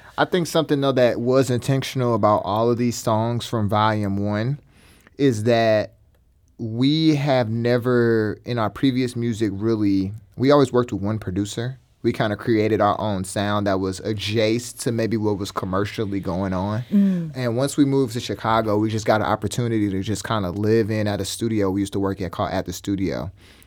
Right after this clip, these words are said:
Speaker 1: Shout out to all those guys, um, and girls. <laughs> But, um,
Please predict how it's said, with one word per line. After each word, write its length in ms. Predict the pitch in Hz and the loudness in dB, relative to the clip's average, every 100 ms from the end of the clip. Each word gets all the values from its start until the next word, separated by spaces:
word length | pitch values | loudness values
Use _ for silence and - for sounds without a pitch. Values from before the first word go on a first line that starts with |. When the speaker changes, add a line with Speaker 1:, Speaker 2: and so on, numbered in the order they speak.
| _ | _
Speaker 1:
Shout 200 | - 107 | -6 -4
out 60 | 101 | -2
to 60 | |
all 120 | 101 92 | 0 0
those 220 | 98 101 | 0 -2
guys, 420 | 90 73 85 - - | -6 -6 -8 -10 -8
um, 580 | 107 104 95 92 92 95 - - | -6 -4 -4 -4 -6 -8 -14 -10
and 160 | 95 | -8
girls. 400 | 85 - - - 117 120 135 | -8 -10 -12 -8 -4 -2 -4
<laughs> 240 | 147 - | -8 -2
But, 140 | 135 143 | 4 6
um, 580 | 135 135 127 120 117 | 6 6 6 4 -4